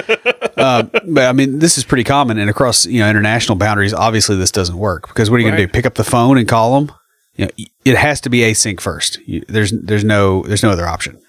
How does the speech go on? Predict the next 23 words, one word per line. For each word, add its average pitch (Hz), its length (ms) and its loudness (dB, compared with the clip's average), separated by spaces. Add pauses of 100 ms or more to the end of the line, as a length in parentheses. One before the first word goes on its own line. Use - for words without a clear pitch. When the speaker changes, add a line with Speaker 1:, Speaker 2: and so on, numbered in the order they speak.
(160)
Speaker 2:
Yeah, 202 120 0
and 170 80 0
that, 175 160 0
that 202 140 2
just, 220 260 -6
that 196 240 -2
doesn't 180 400 0 (340)
work 170 600 0
because 160 480 -2
you 185 340 -6
call 185 360 2
them 147 300 0
and 147 200 -4
it 160 140 -4
may 151 240 -2
be 143 180 -2
midnight 139 760 -4
or 151 60 -8
one 147 300 0
A 135 200 -2
M 165 200 -2
their 131 160 -10
time. 127 340 -12